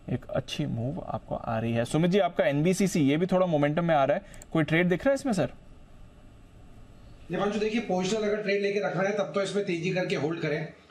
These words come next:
Speaker 2: Stock का structure बढ़िया ही है, Stock तेजी के trend में ही है।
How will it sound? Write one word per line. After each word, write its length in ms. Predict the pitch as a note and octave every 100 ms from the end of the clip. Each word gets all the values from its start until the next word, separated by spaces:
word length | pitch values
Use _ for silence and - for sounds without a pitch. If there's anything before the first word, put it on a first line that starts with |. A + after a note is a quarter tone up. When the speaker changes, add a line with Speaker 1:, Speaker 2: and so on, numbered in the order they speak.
| - -
Speaker 2:
Stock 280 | - F#3 F#3+
का 60 |
structure 340 | F#3+ F#3+ F#3 G3
बढ़िया 260 | D#3 E3+
ही 100 | G3+
है, 200 | F#3+ -
Stock 360 | - - F3 -
तेजी 200 | E3 D#3
के 80 | G3+
trend 260 | - F3+ F#3
में 80 | F#3
ही 60 |
है। 240 | F3+ F#3